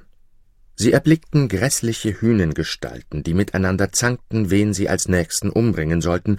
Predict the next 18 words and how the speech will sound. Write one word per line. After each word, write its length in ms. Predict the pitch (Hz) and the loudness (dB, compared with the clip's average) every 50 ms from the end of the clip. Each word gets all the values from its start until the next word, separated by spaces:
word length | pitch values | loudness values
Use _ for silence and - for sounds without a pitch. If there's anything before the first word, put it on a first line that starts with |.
| - - - - - - - | -4 -10 -18 -18 -8 0 4
denn 120 | 120 120 | 4 4
sie 120 | 107 117 117 | 4 4 0
konnten 400 | - 127 135 139 - - 120 101 | 2 0 0 0 0 -2 -2 0
den 240 | 107 104 98 92 | 0 -2 0 2
Hunger 260 | - 117 117 110 107 104 | 2 2 2 2 0 0
nicht 320 | 101 92 87 - - - | -2 -2 -4 -4 -4 -4
mehr 120 | 90 80 | -4 -4
ertragen. 640 | - 82 - - - - 64 64 64 - 67 64 60 - - - _ _ _ _ - - - - - _ - - - - | -6 -8 -14 -12 -10 -10 -10 -10 -10 -12 -12 -14 -14 -16 -20 -20 _ _ _ _ -20 -20 -20 -20 -20 _ -20 -8 -4 -2
Als 120 | 110 - - | 0 0 2
sie 60 | 131 | 2
nun 200 | 123 117 113 110 | 2 2 2 2
die 80 | 107 110 | 0 0
Menschen 400 | 117 143 156 156 - - 90 - | 0 0 -2 -2 -2 -4 -4 -4
erblickten, 540 | - - - - - - - - - 98 | -6 -8 -8 -10 -12 -12 -10 -6 -4 -4
sprangen 420 | 92 - - - 110 131 135 123 104 | -4 -4 -2 0 0 2 2 2 0
sie 160 | 92 104 101 | -2 -4 -6
zur 240 | - - 104 87 - | -4 -6 -6 -6 -8
Türe. 440 | - - 90 73 - - 65 - | -6 -4 -4 -4 -6 -8 -14 -16